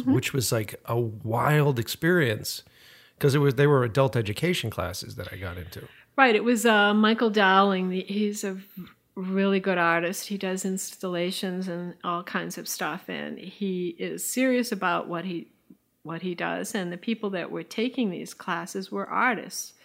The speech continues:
Speaker 1: They were people that were studying under him. It wasn't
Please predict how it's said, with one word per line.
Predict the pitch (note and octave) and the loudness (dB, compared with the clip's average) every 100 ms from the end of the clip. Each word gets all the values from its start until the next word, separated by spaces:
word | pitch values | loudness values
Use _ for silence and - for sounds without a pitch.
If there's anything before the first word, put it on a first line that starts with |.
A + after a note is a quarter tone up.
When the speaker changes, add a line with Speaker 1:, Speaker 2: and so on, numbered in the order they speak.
| - - _ _ | -20 -20 _ _
Speaker 1:
They | F#3+ | -8
were | F#3 | -8
people | - A3+ A3+ G#3 G3+ | -2 -4 0 -2 0
that | F#3 F3+ E3+ | -2 -4 -4
were | F#3+ F#3 | -6 -6
studying | - - G3+ G3 F#3 - | -4 -2 0 0 -2 -4
under | F#3+ F#3 F#3 | -4 -6 -8
him. | - A#3 G#3 D#3+ - | -6 -4 -2 -4 -8
It | E3+ - | -10 -6
wasn't | F#3+ G#3 G#3 G3 F#3+ | -4 -2 -2 -4 -6